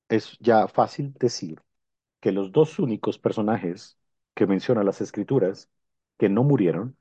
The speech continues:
son Enoc y Elías. Y estamos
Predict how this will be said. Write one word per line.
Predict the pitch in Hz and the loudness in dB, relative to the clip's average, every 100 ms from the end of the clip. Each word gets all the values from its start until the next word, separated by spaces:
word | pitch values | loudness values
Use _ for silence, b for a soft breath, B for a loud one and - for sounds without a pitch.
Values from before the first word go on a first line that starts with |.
| _ | _
son | - - 98 - | -6 -4 -4 -4
Enoc | 120 110 175 - - _ _ _ _ _ _ _ _ _ _ _ _ _ | -2 0 0 -2 -14 _ _ _ _ _ _ _ _ _ _ _ _ _
y | 139 156 160 - - | -4 -4 -4 -10 0
Elías. | 110 98 80 71 - - _ _ _ _ _ | 2 2 -2 -6 -12 -20 _ _ _ _ _
Y | 107 | -2
estamos | 98 - 95 113 127 | -2 0 0 -2 -6